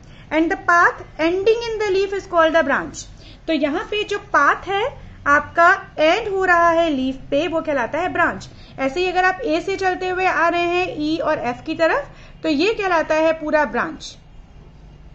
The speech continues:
A से शुरू हुआ और F में जाके खत्म हुआ। Next चलते हैं हम एट्थ point की तरफ। एट्थ point में हमारे पास है, every node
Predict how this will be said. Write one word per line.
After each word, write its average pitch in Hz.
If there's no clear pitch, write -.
A 269
से 320
शुरू 320
हुआ 330
और 415
F 269
में 269
जाके 233
खत्म 214
हुआ। 185
Next 311
चलते 392
हैं 403
हम 403
एट्थ 285
point 330
की 339
तरफ। -
एट्थ 392
point 392
में 370
हमारे 285
पास 240
है, 285
every 311
node 339